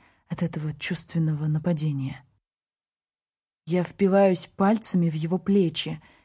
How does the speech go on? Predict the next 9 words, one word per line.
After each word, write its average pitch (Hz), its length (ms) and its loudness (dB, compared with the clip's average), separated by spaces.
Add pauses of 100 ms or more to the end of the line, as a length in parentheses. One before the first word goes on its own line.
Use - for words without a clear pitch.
когда 170 280 0
он 196 180 4
скользит 180 560 0
руками 185 520 2
по 165 140 -2
моей 165 480 0 (200)
разгорячённой 180 800 2
коже 170 560 0
резко 180 600 0